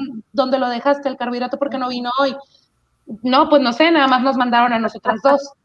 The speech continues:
Speaker 1: ¿no?
Speaker 2: <laughs> Sí, sí,
Speaker 1: "Pues, pues sí,
Speaker 2: algo le
Speaker 1: pero yo,
Speaker 2: falta.
Speaker 1: yo necesito producir energía y ustedes no son para producir energía". "No, pues no sé, o sea, no mandaron al carbohidrato".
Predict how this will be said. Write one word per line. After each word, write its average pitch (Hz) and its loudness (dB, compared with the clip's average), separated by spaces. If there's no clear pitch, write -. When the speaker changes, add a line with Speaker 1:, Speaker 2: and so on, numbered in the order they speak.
Speaker 1:
¿no? 269 0
Speaker 2:
<laughs> - -20
Sí, 220 -8
sí, - -16
Speaker 1:
"Pues, 247 2
pues 240 4
sí, 311 6
Speaker 2:
algo 233 2
le 294 0
Speaker 1:
pero 277 4
yo, 247 4
Speaker 2:
falta. - -6
Speaker 1:
yo 269 -2
necesito 285 0
producir 262 -2
energía 247 -2
y 247 -4
ustedes 262 0
no 262 -6
son 262 -8
para 247 -2
producir 240 -8
energía". 226 -4
"No, 269 0
pues 262 -2
no 247 -2
sé, 269 4
o 269 6
sea, 240 -2
no 233 0
mandaron 240 2
al 233 -2
carbohidrato". 220 -4